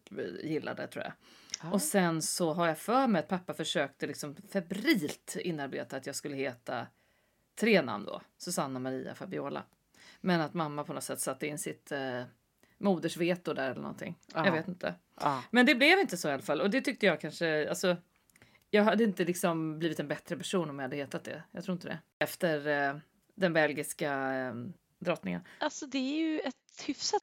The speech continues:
Speaker 2: artist. Fabiola Martin.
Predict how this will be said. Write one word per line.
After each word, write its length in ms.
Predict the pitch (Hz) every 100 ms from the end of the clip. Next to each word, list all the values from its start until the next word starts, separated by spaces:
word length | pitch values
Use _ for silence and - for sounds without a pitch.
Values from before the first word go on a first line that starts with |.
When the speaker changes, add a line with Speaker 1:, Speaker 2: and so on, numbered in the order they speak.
| -
Speaker 2:
artist. 840 | - 214 - - - _ - - - - _ _ _
Fabiola 580 | - 214 196 247 185 180
Martin. 540 | 247 359 - 254 170